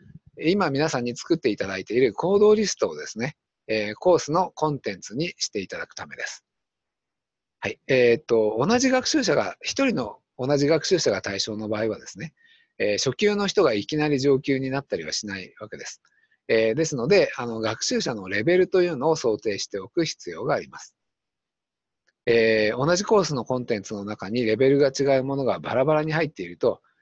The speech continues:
難しすぎたり簡単すぎたりしてしまうからですね。えー、ここでは、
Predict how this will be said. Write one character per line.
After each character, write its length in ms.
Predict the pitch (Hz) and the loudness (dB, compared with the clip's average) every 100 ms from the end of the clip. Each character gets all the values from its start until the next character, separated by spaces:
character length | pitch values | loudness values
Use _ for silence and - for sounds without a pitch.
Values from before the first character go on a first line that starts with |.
| _ 120 | _ -8
難 340 | 117 120 127 | -6 -4 -4
し 140 | 127 | -4
す 140 | 117 110 | -4 -4
ぎ 80 | 92 | 0
た 120 | 135 | 0
り 100 | 120 | 0
簡 240 | 110 135 | -2 -4
単 180 | 160 180 | -4 -2
す 120 | 208 | -2
ぎ 80 | 156 | -4
た 100 | 90 | -6
り 180 | 76 - _ _ | -10 -18 _ _
し 120 | - | -10
て 100 | 92 | -8
し 120 | - | -6
ま 220 | 85 85 - _ | -8 -12 -18 _
う 60 | - | -20
か 120 | - | -16
ら 80 | - | -14
で 80 | - | -6
す 120 | 151 | -4
ね。 160 | 165 - _ _ _ _ _ _ _ | -4 -10 _ _ _ _ _ _ _
え 100 | 143 | -2
ー、 20 | 123 | 0
こ 140 | 147 | 0
こ 100 | 202 | 4
で 120 | 202 | 6
は、 260 | 165 139 | 6 4